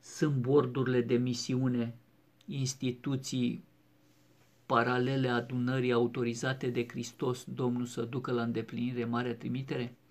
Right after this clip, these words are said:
De ce întreb, uh, lucrul acesta? Pentru că astăzi foarte mulți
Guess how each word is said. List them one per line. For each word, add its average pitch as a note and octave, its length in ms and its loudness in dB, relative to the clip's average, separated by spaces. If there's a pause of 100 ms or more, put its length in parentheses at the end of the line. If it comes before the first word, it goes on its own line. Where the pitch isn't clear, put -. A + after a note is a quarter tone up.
(340)
De C3 220 -4
ce D3 140 -2
întreb, C3 640 -2
uh, B2 360 4
lucrul B2 420 0
acesta? C3 440 -6
Pentru C3 400 -4
că B2+ 440 -2
astăzi C3 560 -2
foarte C3 380 0
mulți A#2+ 460 -2